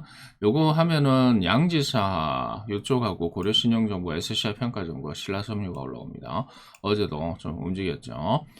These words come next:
지수가 일정 수준 떨어질 때 한번 보-, 보시기 바랍니다. 통상,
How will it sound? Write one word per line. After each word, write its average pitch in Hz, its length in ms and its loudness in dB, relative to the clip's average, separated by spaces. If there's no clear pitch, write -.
지수가 135 400 2
일정 139 300 2
수준 123 500 0
떨어질 135 640 -2
때 131 220 2
한번 90 280 -2
보-, 95 220 -8
보시기 92 340 -4
바랍니다. 76 420 -6
통상, 113 440 -4